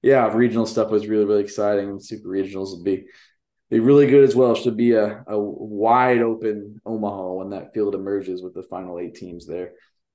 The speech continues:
um, in the College World Series. But, uh, well, I think that's all I got. Um, it's been, uh, it's, it's been all baseball the time around here, and then just surviving with the, uh, with the kids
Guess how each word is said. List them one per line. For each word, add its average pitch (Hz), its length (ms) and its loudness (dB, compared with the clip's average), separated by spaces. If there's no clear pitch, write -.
um, 95 240 -8
in 92 60 -10
the 87 60 -12
College 82 360 -8
World 78 220 -10
Series. 71 460 -8
But, 87 380 -10
uh, 104 300 -2
well, 110 120 2
I 170 120 4
think 202 200 4
that's 202 240 4
all 196 200 8
I 196 120 8
got. 185 440 4
Um, 123 720 0
it's 143 240 -10
been, 156 280 0
uh, 135 500 -2
it's, - 220 -20
it's 135 200 -10
been 143 180 0
all 143 200 2
baseball 151 540 2
the 139 100 -4
time 156 380 -2
around 143 280 -4
here, 156 360 2
and 139 180 -2
then 123 200 -6
just 131 240 -10
surviving 131 680 0
with 127 280 -4
the, 117 320 6
uh, 104 260 4
with 98 160 -14
the 107 100 -20
kids 139 680 -4